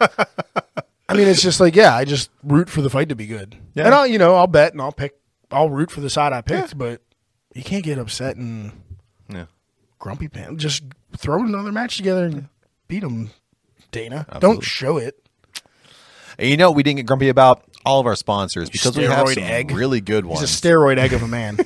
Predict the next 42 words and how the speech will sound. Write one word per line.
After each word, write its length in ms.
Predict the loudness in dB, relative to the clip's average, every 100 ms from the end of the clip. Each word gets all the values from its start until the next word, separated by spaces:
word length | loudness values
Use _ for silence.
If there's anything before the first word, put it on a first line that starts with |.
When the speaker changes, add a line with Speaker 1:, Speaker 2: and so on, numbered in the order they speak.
| 0
Speaker 1:
<laughs> 180 | -4 _
He 80 | -4
does 200 | 0 0
cocaine 340 | -2 -4 -4 -6
and 80 |
strippers 340 | -4 -4 -4 -6
too, 240 | -2 -2 -4 -10 -8
according 320 | -2 0 0
to 60 | 2
Logan 280 | 2 0
Paul. 260 | -2 -4 -6 _ _ _ _ -6
Jake 220 | -6 -4
Paul. 200 | -4 -6 _ _ _ -20 -20 _ _
So 180 | 0 6
Speaker 2:
Him 80 | 6
and 80 | 8
Tony 180 | 4 4
Khan 200 | 0 2
probably 220 | 0 0
hung 160 | -2 -2
out 120 | -4
and 80 | -6
did 120 | 0
cocaine 320 | 8 10 10
Speaker 1:
Oh. 20 |
Speaker 2:
that 120 | 6 -2
night. 180 | -6 -4 4
Speaker 1:
I 40 |
Speaker 2:
saw 60 | 8
Speaker 1:
have 140 | 10
Speaker 2:
they 60 | 12
were 40 |
Speaker 1:
an 60 | 12
Speaker 2:
there. 160 | 12 10
Speaker 1:
announcement! 800 | 10 8 6 6 8 6 2 -8 -20 -20 -20 _ -20 -20 -6
I 140 | 2 6
have 240 | 8 8 6
an 240 | 2 6
announcement! 760 | 8 8 4 2 4 6 4 2 _ _ -20 -20 _ _ -20 -20 -20 -16 -16 -16 _ -14 -4
We 100 | 6
have 120 | 6 6
sponsors, 720 | 0 0 0 -2 -2 -6 -18